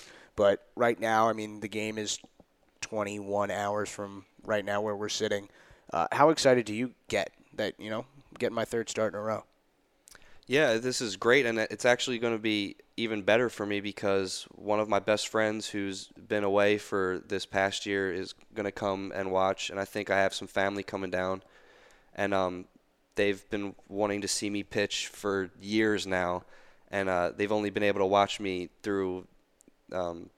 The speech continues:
Speaker 2: the podcasts and, and, uh, the videos online. So seeing them in the stands is gonna be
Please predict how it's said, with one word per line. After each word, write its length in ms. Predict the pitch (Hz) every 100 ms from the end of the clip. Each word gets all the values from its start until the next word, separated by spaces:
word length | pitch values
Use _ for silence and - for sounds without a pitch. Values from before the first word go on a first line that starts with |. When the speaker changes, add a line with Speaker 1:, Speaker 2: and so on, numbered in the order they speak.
| _ -
Speaker 2:
the 80 |
podcasts 760 | - 117 110 - 104 98 - 98
and, 480 | 95 92 90 90 - _ _ _ _ _ -
and, 200 | 95 87
uh, 260 | 85 85 64 _ -
the 80 |
videos 460 | 98 107 104 98 95
online. 640 | 95 92 101 104 98 92 _ _ _ _
So 480 | - 107 98 92 - _ _ _ _ _ -
seeing 380 | - 123 117
them 180 | 113 104
in 80 | 98
the 40 |
stands 380 | 95 - 101 101
is 80 | 95
gonna 200 | 101 98
be 300 | 95 92